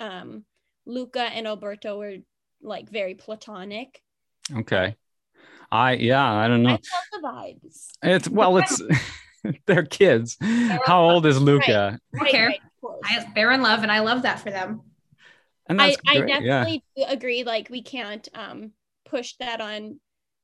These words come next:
Speaker 1: like, their characters because their characters are children, but I, I just felt
Speaker 2: Mm-hmm.
Speaker 1: like I kind of, like, maybe agreed, but it could have also been them because that was in my head.
Speaker 2: Well, the, lots of films that,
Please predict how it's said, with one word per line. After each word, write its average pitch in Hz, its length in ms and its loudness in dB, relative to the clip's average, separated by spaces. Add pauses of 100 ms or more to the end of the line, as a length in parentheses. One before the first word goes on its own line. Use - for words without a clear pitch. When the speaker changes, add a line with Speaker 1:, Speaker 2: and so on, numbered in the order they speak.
(340)
Speaker 1:
like, 214 320 -8
their 220 180 -4
characters 233 580 -8
because 240 280 -14
their 226 140 -8
characters 214 560 -14
are 196 200 -12
children, 277 760 -8 (180)
but 262 200 -2
I, 262 160 -6
I 240 180 -2
just 254 260 -12 (120)
felt 202 260 -6
Speaker 2:
Mm-hmm. 240 80 -12
Speaker 1:
like 240 360 -10
I 220 200 -12
kind 196 300 -18
of, 214 160 -20
like, - 360 -20
maybe 208 340 -20
agreed, - 380 -20 (100)
but 330 340 -2
it 277 180 -6
could 254 100 -14
have 233 60 -16
also 226 260 -12
been 214 140 -12
them 214 120 -18
because 240 260 -18
that 214 100 -16
was 185 120 -20
in - 80 -18
my - 100 -20
head. - 240 -20 (920)
Speaker 2:
Well, 160 240 2
the, 139 180 0
lots 143 420 2
of 135 120 0
films 95 640 -4
that, 110 340 2